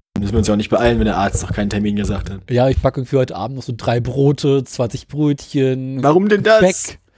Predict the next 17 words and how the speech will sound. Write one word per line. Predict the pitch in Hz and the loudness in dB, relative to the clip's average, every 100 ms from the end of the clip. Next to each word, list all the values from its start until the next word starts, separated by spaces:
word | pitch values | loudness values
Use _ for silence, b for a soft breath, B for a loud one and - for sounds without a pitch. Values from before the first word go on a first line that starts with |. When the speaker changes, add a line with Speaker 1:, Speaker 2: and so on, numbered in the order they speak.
| b b b | b b b
Speaker 2:
Äh, | 151 | -2
kann | - 202 | 0 -2
ich | |
dir | 208 | -2
genau | 180 247 | -2 0
sagen, | 196 127 127 | 2 0 0
warum. | 123 113 101 110 _ _ _ _ _ _ _ - | -2 -2 -6 -14 _ _ _ _ _ _ _ -10
Weil | 131 139 151 175 175 - | -2 2 4 4 0 -2
ich, | 160 - 190 | -6 -6 -4
äh, | 143 | -4
meine | 147 151 | -2 -2
Brotvorräte | 151 - 175 135 131 | 0 0 0 0 0
neigen | 120 120 123 | 0 0 -2
sich | 113 | -6
dem | 127 | -8
Ende | 117 110 | -6 -6
zu. | - 135 | -4 -6